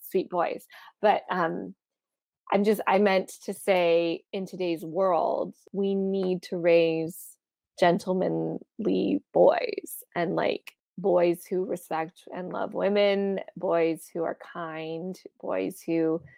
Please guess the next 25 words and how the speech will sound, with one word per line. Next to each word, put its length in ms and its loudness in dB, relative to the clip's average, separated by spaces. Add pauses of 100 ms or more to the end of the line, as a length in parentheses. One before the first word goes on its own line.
(300)
know 340 2
that 140 4
it's 160 2
okay 300 0
to 80 4
cry 480 4
and 180 4
be 100 -2
sensitive, 560 0
you 100 4
know, 140 4
all 260 4
of 60 0
those 160 0
things. 560 -6 (360)
And 160 -8
so 460 2
I, 300 2 (140)
I 100 2
do 160 4
think 180 2
it's 180 2
interesting. 680 -2 (340)
My 120 -2
cousin 760 2